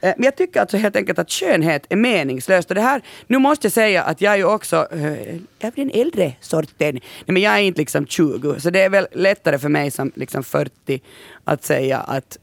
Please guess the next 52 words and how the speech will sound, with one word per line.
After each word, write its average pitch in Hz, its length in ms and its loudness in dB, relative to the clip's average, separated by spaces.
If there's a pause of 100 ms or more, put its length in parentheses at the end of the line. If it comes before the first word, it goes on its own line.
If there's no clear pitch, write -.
(120)
jag 156 160 2
bryr 151 220 2
mig 110 160 -6
inte 120 160 -8
om 135 60 -4
hur 139 80 -2
jag 131 100 -6
ser 143 140 -4 (160)
ut. - 220 -10 (180)
Vad 226 160 2
gäller 269 300 6
Liv 208 160 4
Strömquists 170 600 -2
nya 151 180 0
bok 147 240 0
så - 120 -4
är 135 40 0
jag 135 60 -2
inte 139 120 -8
heller 131 260 -4
faktiskt - 340 -12
så 131 80 -4
imponerad. 131 640 -4
För - 100 -6
nu 208 100 0
tänker 196 300 -2
jag 156 100 0
säga 175 300 2
det 127 80 -6
här 127 160 -4
som 139 160 -6
man 139 100 -4
inte 143 140 -6
får 156 60 -6
säga. 151 280 0
För 175 80 -2
jag 180 80 -2
kan 202 80 -2
ju 196 40 -4
säga 208 240 2
att 170 80 -2
alla 196 180 2
recensioner 160 680 0
bara 131 140 -4
hyllar 127 460 -4
den. 160 280 -2
Men 156 220 -2
nu 247 80 -2
får 320 220 2
ni 147 260 -4
sällskapets 214 640 -4
recension. - 560 -12